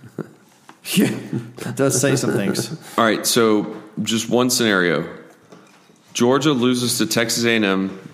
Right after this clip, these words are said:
Speaker 2: beats Georgia Tech, and L S U finishes eleven and two S E C champions. Ohio State loses to Michigan and Penn State, beats Minnesota,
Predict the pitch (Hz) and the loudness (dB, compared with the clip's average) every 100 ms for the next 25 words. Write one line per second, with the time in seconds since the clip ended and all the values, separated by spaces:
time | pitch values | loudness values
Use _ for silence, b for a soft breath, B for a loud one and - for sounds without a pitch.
0 | - 117 127 - 123 110 98 - 101 98 | -2 0 0 0 0 0 -2 0 0 0
1 | 87 82 98 92 - 98 92 101 87 92 | 0 2 2 2 0 -2 0 0 0 -2
2 | 87 87 85 85 82 - 90 - 87 - | 0 0 2 0 -2 -2 0 0 -2 -2
3 | 85 - 78 - 80 - 69 - - - | -2 -2 -4 -2 -2 -4 -10 -10 -14 -16
4 | b b b b b b - 110 135 120 | b b b b b b -10 -2 0 0
5 | - 120 82 110 107 107 - 98 104 - | 0 0 2 0 0 -2 0 2 2 2
6 | 107 101 95 104 95 - 85 87 - - | 0 0 0 0 0 0 0 -2 -8 -20
7 | - _ _ _ _ 107 104 98 101 92 | -20 _ _ _ _ -2 0 0 0 2
8 | - 95 92 92 | 2 2 0 -2